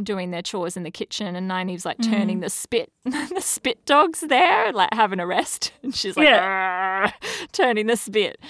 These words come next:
Speaker 1: And the other girls are there as well. And the Amelin comes in,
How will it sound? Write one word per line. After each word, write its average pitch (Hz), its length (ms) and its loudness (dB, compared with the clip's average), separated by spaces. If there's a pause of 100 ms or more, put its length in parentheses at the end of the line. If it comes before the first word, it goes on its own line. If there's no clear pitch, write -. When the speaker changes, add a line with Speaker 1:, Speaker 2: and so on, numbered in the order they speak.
(280)
Speaker 1:
And 202 280 2
the 202 100 2
other 208 160 2
girls 196 300 0
are 214 40 -2
there 180 220 0
as 190 160 -2
well. 214 300 6
And 202 180 0
the 202 60 0
Amelin 226 460 0
comes 214 360 -4
in, 190 420 -2